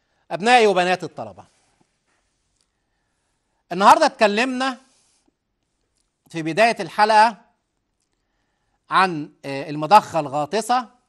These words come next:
النوع الثاني من المضخات اللي بنستخدمه في شبكات الري، وقلنا بيفضل استخدام المضخة الغاطسة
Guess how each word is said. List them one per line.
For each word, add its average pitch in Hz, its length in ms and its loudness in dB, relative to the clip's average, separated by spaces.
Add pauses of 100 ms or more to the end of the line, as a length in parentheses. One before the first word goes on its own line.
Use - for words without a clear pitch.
(1600)
النوع 170 280 0
الثاني 180 380 -4
من 147 80 -10
المضخات 139 600 -6
اللي 143 120 -8
بنستخدمه 151 840 -10 (380)
في 131 100 -16
شبكات 113 540 -8
الري، 208 460 -4 (640)
وقلنا 202 520 -6 (300)
بيفضل 170 440 -4
استخدام 165 360 -6
المضخة 160 460 -8
الغاطسة 170 680 -8